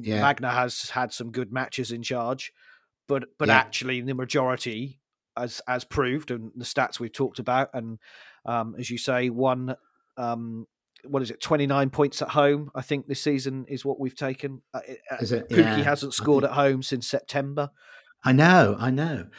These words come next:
Speaker 1: And, and, and, and, um, Wagner's, um, record with his strikers is appalling. I mean, there's been the odd goal from Idah and Sargent, and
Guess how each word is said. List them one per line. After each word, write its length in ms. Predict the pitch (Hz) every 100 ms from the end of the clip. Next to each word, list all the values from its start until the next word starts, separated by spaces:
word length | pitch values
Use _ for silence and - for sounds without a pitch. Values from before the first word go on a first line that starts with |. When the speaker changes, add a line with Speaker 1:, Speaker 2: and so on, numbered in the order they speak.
| -
Speaker 1:
And, 120 | 160 185
and, 140 | 175 -
and, 240 | 147 -
and, 400 | 151 127 107 - _ _ -
um, 300 | 120 120 - - - - -
Wagner's, 560 | 131 175 175 135 107 135
um, 340 | 123 113 - - _ - - _ -
record 540 | 113 156 - 117 98
with 100 | 123
his 160 | 107 95
strikers 800 | - - 143 175 180 - - -
is 140 | 107
appalling. 600 | 139 - 202 277 254 160
I 120 | 120 120
mean, 420 | 131 131 127 - _ _
there's 160 | - -
been 180 | 139 127
the 120 | 135
odd 260 | 139 104
goal 380 | - 90 101 131
from 340 | 131 92 92 -
Idah 600 | 113 120 113 113 107 104 98
and 120 | 95
Sargent, 760 | - 107 104 104 - 98 107 - - - -
and 200 | 92 90